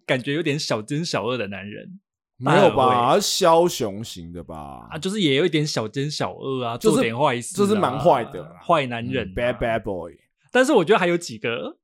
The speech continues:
Speaker 1: 呃，我真的是看到所以我笑出来耶。
Speaker 2: 嗯。
Speaker 1: 有台湾通勤第一品牌的张嘉伦。
Speaker 2: 哦，他演得好棒哦。
Speaker 1: 他演得蛮自然的啊。
Speaker 2: 对。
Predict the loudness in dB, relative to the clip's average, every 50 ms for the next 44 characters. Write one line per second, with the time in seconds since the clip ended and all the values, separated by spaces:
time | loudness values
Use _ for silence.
0 | _ _ _ -8 -8 -6 -2 -2 0 4 4 4 4 4 2 2 2 2 4 4
1 | 4 2 2 0 0 -2 0 0 0 0 0 0 -4 -6 -4 -4 -4 -4 -6 -6
2 | -10 -8 -6 -4 -2 0 0 -2 -2 -4 -6 -2 2 4 4 4 4 2 0 -2
3 | -2 0 2 2 2 2 0 0 0 2 2 2 0 0 -2 -4 -4 -4 -4 -2
4 | -2 -2 -2 -4 -4 -2 -2 -2 0 0 0 0 -2 -2 0 0 0 0 0 0
5 | 0 2 4 4 2 2 0 0 2 6 6 8 8 8 6 4 4 2 0 0
6 | 2 2 2 4 4 4 4 4 4 2 4 6 6 6 6 6 4 2 0 0
7 | 0 -2 -4 -2 0 2 2 2 2 2 0 0 -2 -4 -4 -2 0 0 -2 -2
8 | -2 -4 -2 -2 0 2 4 4 2 2 -2 -6